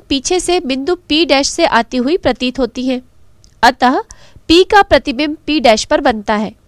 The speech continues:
यही कारण है कि सिक्के की आभासी गहराई एपी डैश बराबर स्मॉल एच वास्तविक गहराई कैपिटल एच से कम होती है और सिक्के का प्रतिबिंब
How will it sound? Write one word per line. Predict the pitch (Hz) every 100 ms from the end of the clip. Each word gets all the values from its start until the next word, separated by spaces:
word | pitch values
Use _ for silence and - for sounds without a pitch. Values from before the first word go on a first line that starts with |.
| _ _ - - - - - 240
यही | 285 403
कारण | 440 359 262 247
है | 254 311 - - -
कि | 330
सिक्के | 320 285 - 330
की | 349 381
आभासी | - 247 233 262 285 392
गहराई | 294 254 214 214 392 _ _ _ -
एपी | 269 339 349 349
डैश | 240 233 403 - - -
बराबर | 233 254 254 269 -
स्मॉल | 254 - 247 330 359
एच | 233 311 - - _ _ _ -
वास्तविक | 214 254 320 - 440 302
गहराई | 294 247 226 320 - _ _ -
कैपिटल | 262 302 370 392 349
एच | - 254
से | - 339 440 -
कम | 262
होती | 254 220 - 220
है | 208 - _ _ _ _ _ -
और | 320
सिक्के | 330 - 302 - 381
का | 403
प्रतिबिंब | 370 262 247 240 254